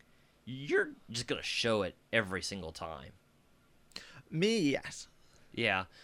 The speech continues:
Speaker 1: Well, I mean, and I guess, I'm guessing part of it is, like you say, you're, you're kinda building it to where you get paid off for your big hands. I mean, part of it, especially with certain type of people,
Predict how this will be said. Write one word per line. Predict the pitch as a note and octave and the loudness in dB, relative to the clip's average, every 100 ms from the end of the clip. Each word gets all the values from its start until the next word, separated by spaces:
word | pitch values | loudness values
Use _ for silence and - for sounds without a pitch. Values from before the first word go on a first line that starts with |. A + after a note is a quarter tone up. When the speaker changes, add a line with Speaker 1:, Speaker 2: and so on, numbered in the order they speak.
| - | 2
Speaker 1:
Well, | G3+ | 6
I | G#3+ | 6
mean, | F#3+ F3 | 6 4
and | F3+ | 4
I | F3 | 4
guess, | E3+ F#3 D#3+ | 4 2 4
I'm | F#3 | 2
guessing | F#3+ A3+ D#3+ | 2 2 -4
part | - C#3 C#3 | 4 6 6
of | A2 | 4
it | |
is, | A2+ G#2 | 0 0
like | A2+ - | -2 -2
you | C#3 A#2+ | -2 -2
say, | - C#3 | 2 2
you're, | A2+ G#2 G2+ F#2+ - _ _ - | 2 0 -2 -4 -10 _ _ -6
you're | C3+ | -4
kinda | B2+ D#3 A#2+ | 0 0 2
building | B2 B2+ A#2+ | 6 4 4
it | A#2 G#2+ | -2 -4
to | A#2 | -2
where | A2 | -2
you | G#2+ G2+ | -2 -6
get | F#2 A2 - | -6 -6 -4
paid | - A#2+ | 2 4
off | G#2+ G#2 - | 4 2 -2
for | F2 | -8
your | F2+ | -8
big | E2+ A2 A2 | -4 -2 -2
hands. | F2+ F2+ F2 F2+ F2 - _ - - - - - | -6 -6 -6 -8 -12 -18 _ -20 -20 -20 -20 -6
I | D3+ | -2
mean, | D#3+ C3 | -2 -2
part | E3 F#3+ | 4 4
of | F#3 | 4
it, | |
especially | C3 - - D#3+ E3 | 0 -4 -4 -4 -2
with | D3 | -4
certain | - - C3 C3 | -4 -2 -2 -2
type | B2+ B2+ | 4 4
of | G#2 | 4
people, | - G2+ - D3+ | -6 -6 -4 -6